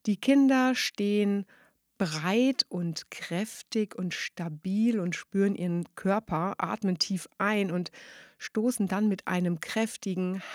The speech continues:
Ha ganz lange und kräftig sämtliche Luft raus. Ich möchte dir das hier nicht so reinbrüllen. Das ist natürlich viel, viel, viel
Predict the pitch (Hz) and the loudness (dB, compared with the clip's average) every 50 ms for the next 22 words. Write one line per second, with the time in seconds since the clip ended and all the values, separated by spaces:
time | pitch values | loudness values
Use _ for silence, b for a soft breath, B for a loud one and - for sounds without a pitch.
0 | - - 262 269 262 254 240 226 226 214 202 - - - - - - - - - | -4 0 2 2 2 2 2 0 0 -2 -2 -4 -4 -6 -10 -12 -14 -16 -18 -18
1 | - - 226 B B B B B B B B B B B B _ _ - 214 233 | -18 -16 -18 B B B B B B B B B B B B _ _ -6 -2 0
2 | 247 247 240 233 226 226 - - - - - - 190 196 196 220 220 202 202 202 | 2 2 2 2 0 -2 -6 -8 -8 -10 -6 -2 0 0 2 2 0 0 -2 -4
3 | - - 202 190 - - - - 190 185 - - - - 180 180 180 180 - - | -4 -2 -2 -2 -4 -6 -6 -6 -6 -6 -6 -8 -8 -6 -6 -4 -6 -8 -10 -16
4 | _ _ 185 160 160 185 175 175 160 - 175 175 165 - - 175 170 170 175 175 | _ _ -8 -4 -2 -2 -2 -2 -4 -4 -4 -4 -4 -4 -4 -4 -2 -2 -4 -6
5 | - _ _ 170 175 175 180 185 185 175 - - - - _ 175 175 170 180 190 | -10 _ _ -4 -2 0 0 0 -2 -4 -8 -14 -16 -16 _ -8 -6 -4 -4 -4
6 | 160 - 185 - - - - - - - - 180 175 - - 185 165 185 175 175 | -4 -6 -10 -12 -12 -14 -14 -16 -12 -10 -8 -8 -8 -6 -8 -6 -6 -4 -6 -6
7 | 175 - - 190 185 185 175 165 - 175 165 - 160 156 180 196 220 226 170 - | -6 -8 -6 -4 -4 -4 -4 -6 -6 -8 -8 -8 -8 -6 -2 0 0 0 0 -2
8 | 156 - 160 160 160 160 165 170 - - 180 - 185 180 165 - 185 175 165 165 | -4 -6 -4 -4 -4 -4 -6 -8 -10 -12 -10 -8 -8 -8 -6 -6 -6 -6 -4 -6
9 | 156 - - - - 202 214 220 190 - - 175 170 160 - - 202 196 180 165 | -8 -10 -14 -8 -4 -2 0 0 -2 -2 -4 -4 -4 -4 -4 -4 -2 0 0 -2